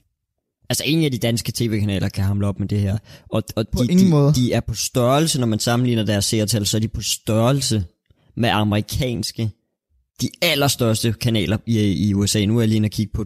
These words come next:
Speaker 1: Joe Rogan, som er en podcaster, men han uploader også på YouTube. Hans, øh, hvad det hedder, seertal er, er, hvad det hedder, på størrelse med de her.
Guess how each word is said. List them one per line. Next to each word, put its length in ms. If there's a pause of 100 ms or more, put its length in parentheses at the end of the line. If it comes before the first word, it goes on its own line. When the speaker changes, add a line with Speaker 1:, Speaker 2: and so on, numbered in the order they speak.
Speaker 1:
Joe 240
Rogan, 360 (300)
som 160
er 40
en 120
podcaster, 600
men 140
han 140
uploader 340
også 160
på 100
YouTube. 420 (680)
Hans, 540
øh, 320
hvad 140
det 160
hedder, 160
seertal 640 (500)
er, 360
er, 180
hvad 260
det 100
hedder, 200
på 60
størrelse 540
med 80
de 120
her. 180